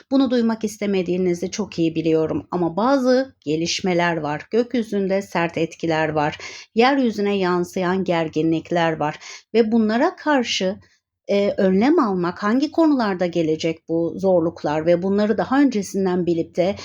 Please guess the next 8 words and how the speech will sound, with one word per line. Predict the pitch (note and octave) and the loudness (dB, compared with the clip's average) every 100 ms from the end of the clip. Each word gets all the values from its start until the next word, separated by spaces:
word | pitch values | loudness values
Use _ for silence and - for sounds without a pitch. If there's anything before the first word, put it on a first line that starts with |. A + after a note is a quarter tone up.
| - - | -14 0
önlem | A3 A3+ C4 G3+ | 2 4 4 2
almak | F3 E3+ E3+ - | 2 0 -2 -2
da | A3 - | -2 -2
aslında | G#3+ - F3+ F3+ | -4 -2 -2 2
bizler | A#3 G#3 F#3+ | 2 2 -2
için | E3 - C4 C4+ - - | -2 0 0 0 -14 -4
fayda | G#3+ G3+ G3 | 0 2 0
sağlayacaktır. | F#3+ E3+ D3+ D#3+ D3 D3+ C#3 - | 0 -4 -2 0 0 -2 -2 -6